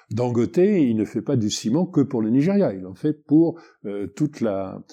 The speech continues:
euh, la cedeao. Alors parfois il y a des obstacles, il y a des résistances, il y a des droits de douane, et cetera, mais vous avez de plus en plus d'entreprises qui sont au-dessus des frontières et qui, euh, sont en fait la préfiguration, euh, de cette zone, euh, de libre-échange. Mais d'avoir un marché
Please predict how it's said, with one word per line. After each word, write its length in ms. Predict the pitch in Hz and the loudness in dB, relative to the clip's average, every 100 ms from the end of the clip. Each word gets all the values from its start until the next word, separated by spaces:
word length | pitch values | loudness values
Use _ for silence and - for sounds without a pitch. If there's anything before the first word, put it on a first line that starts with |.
| _ _ | _ _
euh, 280 | 104 95 92 95 | -8 -6 -6 -6
la 100 | 107 | -6
cedeao. 540 | - 104 160 226 135 | -2 2 2 2 0
Alors 160 | 101 - | -2 -8
parfois 340 | 113 - 123 | -10 -2 -2
il 60 | 90 | -2
y 40 | |
a 40 | |
des 240 | 87 87 85 | -8 -10 -12
obstacles, 640 | 80 - 123 127 127 127 98 | -14 -8 -4 -2 -2 -6 -12
il 60 | |
y 20 | |
a 40 | 85 | -12
des 100 | 82 | -10
résistances, 880 | 87 95 90 - 120 120 123 120 - | -12 -12 -14 -8 -4 -4 -4 -6 -8
il 40 | |
y 40 | 92 | -12
a 20 | |
des 60 | 92 | -10
droits 180 | 92 113 | -6 -6
de 80 | |
douane, 300 | 107 139 127 | -2 0 -2
et 60 | 107 | -4
cetera, 300 | - 151 180 | -10 -8 -2
mais 160 | 147 - - - - | -2 -2 -10 -20 -4
vous 180 | 131 147 | 0 4
avez 180 | 156 135 | 4 4
de 100 | 143 | 4
plus 260 | 147 180 | 2 0
en 100 | 175 | 0
plus 320 | - 139 117 | -2 0 0
d'entreprises 560 | 113 127 135 - 202 190 | 0 -2 -4 -2 -4 -2
qui 120 | 151 | -2
sont 240 | - 165 - | -2 -2 0
au-dessus 280 | 180 - 185 | 0 0 -2
des 120 | 127 | -2
frontières 600 | - 107 - 120 147 185 _ _ _ _ - | -4 -12 -10 -10 -8 -12 _ _ _ _ -10
et 140 | 104 | -8
qui, 440 | - 147 170 156 - | 2 4 4 2 0
euh, 180 | 113 107 | -4 -4
sont 380 | - - 160 170 | -6 -4 -2 -2
en 120 | 92 | -4
fait 220 | - 160 | -4 -4
la 100 | 101 | -6
préfiguration, 920 | - 151 - 113 98 107 - 135 160 _ _ _ _ | -4 -4 -4 -6 -6 -10 -12 -12 -12 _ _ _ _
euh, 120 | 107 92 | -10 -6
de 120 | 101 | -8
cette 260 | - 110 | -4 -6
zone, 420 | - 101 123 110 107 | -4 -4 -2 -2 -4
euh, 180 | 92 | -10
de 100 | 92 | -6
libre-échange. 460 | 104 95 101 - - | -2 -2 -4 -10 -8
Mais 140 | 123 127 | -2 0
d'avoir 320 | 151 175 143 | 0 0 -2
un 80 | 139 | -2
marché 400 | 135 - 143 | -2 -2 -4